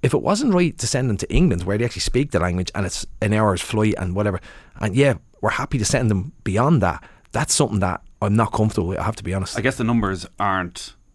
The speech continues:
Speaker 2: as big that are going
Speaker 1: No, but it's still play-,
Speaker 2: to those
Speaker 1: it, yeah,
Speaker 2: countries.
Speaker 1: and it doesn't matter numbers, it's people. These
Speaker 2: Mm.
Speaker 1: are human beings, like, and we're not putting any protection in. We're sending them. And there's players, in, and you know them like I do. And,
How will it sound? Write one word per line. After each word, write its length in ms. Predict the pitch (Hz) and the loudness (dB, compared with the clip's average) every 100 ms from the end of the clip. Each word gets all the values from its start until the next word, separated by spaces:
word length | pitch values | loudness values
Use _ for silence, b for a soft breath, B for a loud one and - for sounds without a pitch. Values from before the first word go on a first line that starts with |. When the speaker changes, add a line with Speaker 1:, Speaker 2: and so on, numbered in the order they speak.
| _ - | _ -8
Speaker 2:
as 140 | 90 | -8
big 360 | 85 95 87 - | -4 -4 -4 -6
that 120 | 85 | -8
are 40 | |
going 280 | 82 87 85 | -6 -4 -2
Speaker 1:
No, 60 | 120 | 0
but 100 | 113 | 0
it's 80 | - | 2
still 180 | 151 | 2
play-, 280 | 131 123 123 | 4 2 0
Speaker 2:
to 40 | 104 | 0
those 200 | 92 139 | -2 -2
Speaker 1:
it, 140 | 98 | 2
yeah, 120 | 143 | 2
Speaker 2:
countries. 240 | 120 78 - | 2 -4 -2
Speaker 1:
and 100 | 131 | 2
it 40 | |
doesn't 160 | 156 147 | 4 4
matter 180 | 139 120 | 2 2
numbers, 320 | 127 101 90 - | 2 2 -2 -8
it's 80 | |
people. 380 | - 120 - - - - - | 2 2 2 -2 -10 -12 -4
These 160 | 117 | -2
Speaker 2:
Mm. 40 | 113 | 2
Speaker 1:
are 20 | |
human 280 | 127 104 95 | 4 2 2
beings, 260 | 120 98 | 0 0
like, 180 | 78 - - | -4 -14 -4
and 140 | 117 | 2
we're 140 | 123 127 | 4 4
not 260 | 117 - - | 2 0 0
putting 180 | 113 | 2
any 140 | 110 113 | 2 0
protection 420 | - 110 - 90 | 0 0 0 -2
in. 140 | 80 - b 123 | -4 -10 b 0
We're 140 | 117 | 0
sending 360 | - 120 135 76 | 4 4 4 0
them. 120 | - - - | -10 -20 -6
And 120 | 110 | -2
there's 140 | 104 104 | 0 2
players, 260 | 120 120 | 4 4
in, 160 | 107 101 | 4 0
and 200 | 98 95 - | -2 -6 -2
you 160 | 104 | 0
know 120 | 107 107 | 2 4
them 120 | 104 | 2
like 140 | 98 | 0
I 120 | 107 131 | 2 2
do. 160 | 85 - B B | 0 -6 B B
And, 340 | - 101 101 | -2 2 2